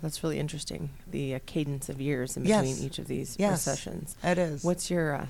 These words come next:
Speaker 1: thoughts behind
Speaker 2: Mm.
Speaker 1: that?
Speaker 2: I'm
Speaker 1: <laughs>
Speaker 2: so glad that we're in Georgia.
Speaker 1: Uh-huh.
Speaker 2: I'm serious. Um, we are such a pro-business state. We have businesses relocating here. Gwinnett County is amazing. We have, what, almost a million people?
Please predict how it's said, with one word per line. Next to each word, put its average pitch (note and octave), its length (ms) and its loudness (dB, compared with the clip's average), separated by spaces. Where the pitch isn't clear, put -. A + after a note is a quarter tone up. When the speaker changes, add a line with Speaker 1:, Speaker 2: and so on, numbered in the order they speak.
Speaker 1:
thoughts - 340 -2
behind G3 320 8
Speaker 2:
Mm. C3+ 220 2
Speaker 1:
that? G#3+ 100 12
Speaker 2:
I'm G3+ 320 10
Speaker 1:
<laughs> - 80 12
Speaker 2:
so G3 240 12
glad F3 400 8
that D3 100 4
we're D#3+ 180 2
in D#3 100 0
Georgia. D3+ 440 0
Speaker 1:
Uh-huh. G#3 300 6
Speaker 2:
I'm E3 240 6
serious. D#3 600 0
Um, D#3+ 220 2
we F3 220 6
are D#3 540 2
such F#3+ 380 2
a E3 80 6
pro-business D#3+ 840 4
state. D#3 420 2
We D3+ 160 2
have D3 520 -2
businesses D#3+ 500 2
relocating E3 640 4
here. F#3 320 4
Gwinnett F3 280 4
County E3+ 520 4
is D3 400 2
amazing. D#3 760 2
We D#3+ 100 2
have, D3 220 2
what, D3+ 140 4
almost D3 260 0
a D3+ 60 0
million E3 340 4
people? E3 480 2